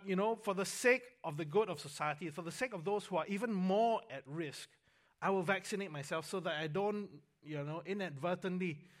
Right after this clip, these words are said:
uh, continue this, uh, pandemic beyond what it should. And I'm, I'm glad you all are here. I'm preaching to the choir <laughs> because you are here because you're already vaccinated. But, you know, uh, nonetheless, that's not what I, my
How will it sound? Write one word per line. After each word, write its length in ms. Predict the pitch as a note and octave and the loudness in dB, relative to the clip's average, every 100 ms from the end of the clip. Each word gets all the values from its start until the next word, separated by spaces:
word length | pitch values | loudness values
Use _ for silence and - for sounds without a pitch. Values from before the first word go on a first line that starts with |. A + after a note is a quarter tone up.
| - | -14
uh, 100 | - C3 | -10 -8
continue 680 | - E3 D3 - G#3 A3+ G#3 | -6 -6 -4 -2 0 2 2
this, 480 | E3 D#3 - - - | 0 -4 -6 -12 -12
uh, 100 | C#3 | -10
pandemic 760 | C#3 C#3+ C#3+ D3 D3+ F3 D#3 B2+ | -8 -6 -4 -2 -2 -4 -6 -12
beyond 420 | B2 D3 E3 E3 | -4 0 0 0
what 160 | D3+ B2+ | -4 -6
it 100 | B2 | -10
should. 280 | - D3+ B2 _ _ _ _ _ _ _ _ D3+ | -10 -10 -12 _ _ _ _ _ _ _ _ -6
And 100 | D#3 | -4
I'm, 200 | F3 F3+ | -2 -2
I'm 140 | D#3+ E3 | -2 4
glad 280 | G#3+ B3 | 8 8
you 100 | F3+ | 6
all 100 | G3 | 4
are 80 | E3+ | 4
here. 200 | C3+ E3 | 0 -2
I'm 220 | C#3+ C3 B2 | -2 -4 -8
preaching 320 | F3 E3+ G3+ | -8 -6 -8
to 140 | F#3 B2+ | -10 -12
the 80 | |
choir 320 | B2+ D3 C#3+ E3 | -8 -2 0 0
<laughs> 40 | |
because 440 | D#3+ - - F3+ G3 | -4 -2 0 2 2
you 60 | |
are 100 | D3 D3 | 0 -2
here 160 | G#3+ G#3+ | -2 -2
because 240 | F3+ F3 | -2 -4
you're 80 | D3+ | -4
already 240 | C#3 D3+ | -4 -6
vaccinated. 720 | D3+ B2+ G#2+ - B2 B2 - A#2+ - - - - | -8 -10 -12 -16 -14 -14 -14 -16 -16 -20 -20 -4
But, 160 | D#3+ D#3 - | -2 -2 -6
you 120 | F3 | -4
know, 220 | D3+ E3+ - - | -2 -4 -8 -8
uh, 160 | D3+ D3 | -6 -2
nonetheless, 640 | E3+ C4 B3 F#3+ G3+ - | 2 2 4 4 2 2
that's 260 | F3 A3 - | -2 -2 0
not 140 | A3+ | 2
what 140 | G3+ F#3 | 2 2
I, 240 | C#3+ C#3 | 0 -4
my 160 | C3+ C3+ | -8 -10